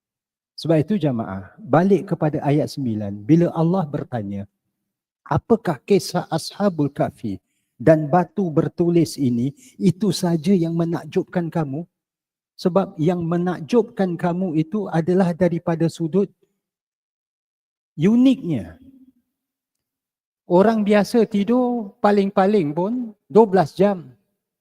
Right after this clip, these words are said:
Paling tidak pun lepas dua belas jam bangun, buang air, sambung tidur balik. Tapi ini tidurnya beratus tahun. Unik.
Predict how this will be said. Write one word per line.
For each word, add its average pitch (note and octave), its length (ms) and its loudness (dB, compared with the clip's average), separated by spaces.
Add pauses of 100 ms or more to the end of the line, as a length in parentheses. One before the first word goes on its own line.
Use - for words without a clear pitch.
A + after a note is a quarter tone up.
(880)
Paling F#3+ 420 2
tidak G#3 400 0
pun A3 220 0
lepas F#3+ 340 0
dua F#3 160 -2
belas F3+ 240 0
jam F#3 320 -2
bangun, G3+ 560 -2 (240)
buang F#3 320 0
air, A3 480 0 (320)
sambung E3 380 -2
tidur E3+ 260 -2
balik. A3+ 320 -4 (1200)
Tapi G3 320 -2
ini A#3+ 240 -2
tidurnya A#3+ 800 -2
beratus G#3+ 500 -4
tahun. G2+ 320 -8 (1300)
Unik. D3 340 -6